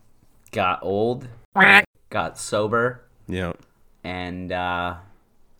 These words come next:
Speaker 1: and I think that that was really where,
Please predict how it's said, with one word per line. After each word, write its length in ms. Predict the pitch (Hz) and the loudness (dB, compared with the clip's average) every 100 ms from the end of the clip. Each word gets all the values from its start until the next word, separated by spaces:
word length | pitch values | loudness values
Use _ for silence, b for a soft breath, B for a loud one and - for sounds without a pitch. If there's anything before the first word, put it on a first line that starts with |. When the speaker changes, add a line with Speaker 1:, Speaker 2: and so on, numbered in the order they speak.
| _ - - | _ -20 -12
Speaker 1:
and 140 | - 127 | 0 2
I 60 | |
think 260 | 127 156 135 | 4 0 2
that 160 | 123 117 | 2 4
that 300 | 113 110 110 | 6 4 2
was 500 | 113 104 - - - | -2 -2 -6 -8 -10
really 580 | 92 104 110 110 110 107 | -8 -4 -2 0 0 0
where, 760 | 104 104 101 98 95 82 - | 0 2 2 2 0 -4 -8